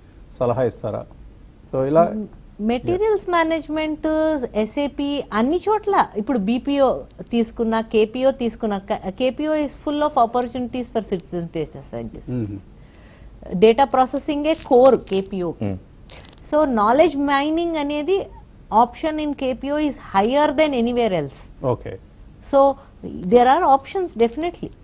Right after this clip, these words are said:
Speaker 1: మ్మ్. Okay.
Speaker 3: So అందులోనే materials management మీద చిన్న అవగాహన ఉంది కనుక supply chain analytics, procurement analytics,
Speaker 1: Hmm.
Speaker 3: spend analytics, demand forecasting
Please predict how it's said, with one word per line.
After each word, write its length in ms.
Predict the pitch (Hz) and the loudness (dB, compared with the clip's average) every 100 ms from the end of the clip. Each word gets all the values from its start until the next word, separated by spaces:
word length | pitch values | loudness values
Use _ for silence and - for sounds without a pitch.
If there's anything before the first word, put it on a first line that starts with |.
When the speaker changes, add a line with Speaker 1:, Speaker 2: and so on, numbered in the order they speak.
| - 135 | -10 -6
Speaker 1:
మ్మ్. 220 | 113 101 - - - - - - - - | -6 -8 -16 -20 -20 -20 -20 -20 -16 -4
Okay. 200 | 135 - | -2 0
Speaker 3:
So 60 | 147 | 0
అందులోనే 840 | 123 123 156 180 185 214 214 165 131 - | 0 -2 -2 -2 -2 -2 -2 -4 -6 -8
materials 560 | 123 113 135 139 156 151 | -4 -4 -4 -4 -4 -4
management 580 | 135 139 127 139 135 131 | -4 -4 -4 -6 -6 -6
మీద 140 | 120 113 113 | -6 -6 -6
చిన్న 140 | 113 | -6
అవగాహన 460 | 110 110 127 127 127 | -6 -2 -2 0 -2
ఉంది 180 | 113 110 | -4 -6
కనుక 440 | 110 104 127 165 - - | -6 -6 -8 -8 -6 -6
supply 480 | - 127 120 143 151 147 | 0 2 2 2 0 0
chain 180 | 143 127 | -2 -2
analytics, 720 | 113 113 104 107 101 - - - - - - - - - | -6 -6 -8 -6 -6 -8 -20 -20 -20 -20 -20 -20 -12 -6
procurement 600 | 113 135 135 135 135 123 | -4 0 0 0 -2 -4
analytics, 800 | 107 107 107 107 104 101 - 131 | -4 -4 -6 -6 -6 -8 -10 -8
Speaker 1:
Hmm. 220 | 117 101 | -6 -6
Speaker 3:
spend 460 | 98 - 120 131 | -8 -2 -2 0
analytics, 960 | 131 117 110 107 - 104 104 - - 117 | -2 -2 -4 -6 -4 -4 -6 -12 -14 -6
demand 380 | 107 113 127 127 | -2 0 -2 -2
forecasting 760 | 127 110 - 104 - 113 107 | -4 -4 -6 -8 -8 -8 -8